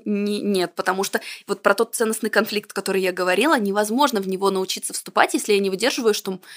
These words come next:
мама может меня не поддерживать, не одобрять. Я справлюсь самостоятельно. Здесь очень важно понимать, что такое в норме, в здоровом состоянии. Сепарация — это тот процесс, который действительно происходит планомерно.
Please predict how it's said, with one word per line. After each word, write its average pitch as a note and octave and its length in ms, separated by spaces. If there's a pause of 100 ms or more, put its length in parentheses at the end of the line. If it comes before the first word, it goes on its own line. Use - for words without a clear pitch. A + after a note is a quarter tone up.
(120)
мама F#3+ 300
может G3 260
меня G#3 260
не G#3 140
поддерживать, G3 580
не A3 80
одобрять. G3+ 520
Я G#3 180
справлюсь G3+ 400
самостоятельно. - 800 (200)
Здесь A3+ 260
очень A#3+ 240
важно G#3+ 260
понимать, G3+ 440
что F#3+ 580 (200)
такое F3+ 260 (180)
в F3 180
норме, G#3+ 480
в F3 100
здоровом A3 480
состоянии. F3+ 600
Сепарация — A3 640
это F#3 80
тот F#3 220
процесс, - 320
который A3 320 (320)
действительно C4+ 420
происходит B3 640
планомерно. F3 800